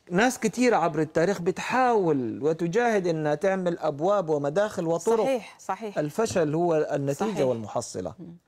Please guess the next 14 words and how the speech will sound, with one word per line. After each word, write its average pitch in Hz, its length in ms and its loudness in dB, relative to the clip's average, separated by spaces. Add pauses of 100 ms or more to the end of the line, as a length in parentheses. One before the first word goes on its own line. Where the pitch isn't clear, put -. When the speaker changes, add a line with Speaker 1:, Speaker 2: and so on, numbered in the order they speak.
(240)
Speaker 1:
ليس 180 260 0
هناك 170 300 0
باب 143 300 -2
ولا 139 160 0
مدخل 135 300 -6
غير 120 240 -2
المسيح. 98 380 -10 (500)
Speaker 2:
في - 140 -2
الوقت 240 320 0
الناس 214 500 -2
بتفتش 202 720 -6
على 180 220 0
الباب 180 560 2 (480)
وهم 190 480 0